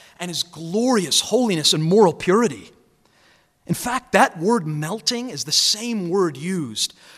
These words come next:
for the Canaanites when the Israelites came after them to massacre them. They melted in the presence of the Israelites. So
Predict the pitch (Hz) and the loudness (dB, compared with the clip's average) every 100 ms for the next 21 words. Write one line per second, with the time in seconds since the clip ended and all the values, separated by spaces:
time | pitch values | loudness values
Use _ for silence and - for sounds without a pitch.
0 | _ 175 165 - 226 233 165 135 127 160 | _ -8 -6 -2 2 2 2 -2 -4 -4
1 | 156 - 226 190 196 175 151 151 - - | -4 -2 -2 -2 -2 -4 -6 -8 -10 -12
2 | _ - 220 220 220 180 185 175 147 147 | _ -12 -8 -8 -8 -10 -10 -12 -14 -14
3 | 175 175 185 190 - 165 147 113 101 98 | -14 -12 -10 -6 -6 -6 -12 -16 -20 -20
4 | - - 185 175 165 175 208 277 - 147 | -20 -8 -6 -6 -6 -4 -4 -4 -6 -8
5 | 92 110 131 - 180 151 143 - 202 151 | -10 -18 -18 -10 -8 -6 -8 -4 -4 -4
6 | 185 185 202 131 90 - - - _ _ | -8 -8 -8 -10 -14 -8 -8 -8 _ _
7 | _ _ _ _ _ _ _ _ _ _ | _ _ _ _ _ _ _ _ _ _
8 | _ _ _ _ _ _ - 165 170 _ | _ _ _ _ _ _ -6 -4 -4 _